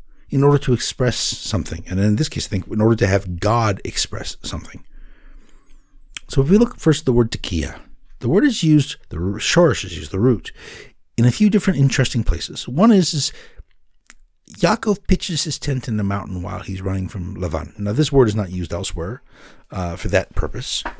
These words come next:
Um, it seems like a bit of an odd, uh, uh, version of the word pitch. I guess when you're in a mountain and it's windy and all that kind of stuff, you really have to pitch your tent well. Well, pitch it well.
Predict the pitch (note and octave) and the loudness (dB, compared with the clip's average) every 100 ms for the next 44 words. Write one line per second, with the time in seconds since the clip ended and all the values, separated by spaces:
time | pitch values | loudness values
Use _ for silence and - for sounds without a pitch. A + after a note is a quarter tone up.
0 | - F#2+ D2+ - G#2+ E2 F2 G#2 G2 F2 | -8 -8 -4 0 0 0 0 2 2 0
1 | - B1 D2 F2 F#2+ - - - - - | -6 -8 -4 -2 -2 -4 -8 -8 -6 -4
2 | F2 E2 D#2+ D#2 - E2 C#2 D2+ E2 D2+ | -4 -4 -6 -8 -6 -4 -2 -2 -2 2
3 | G#2+ G#2 F2+ D#2 D2 - C#3 F2+ E2+ A#2 | 2 2 0 -4 0 0 2 2 2 0
4 | G#2 F2+ G2+ C3+ G#2 F2 B2 G3 G3+ E2+ | 0 -2 0 2 4 2 0 -2 -2 -6
5 | B1+ - G2+ C3+ D3+ D2 D#2 E2+ - E2+ | -8 -4 -2 -2 -4 -6 -8 -8 -8 -8
6 | F2+ D3 - - - - - E2 C#3+ F#3+ | -6 -8 -8 -12 -14 -16 -6 2 4 6
7 | G2+ F2+ - - - - E2 - E2 B1+ | 4 0 -4 -6 -4 -4 -6 -6 -6 -6
8 | - - - - - - - B3+ D#3+ - | -12 -16 -20 -20 -20 -12 0 0 0 -2
9 | G#2+ - - - | -4 -4 -10 -12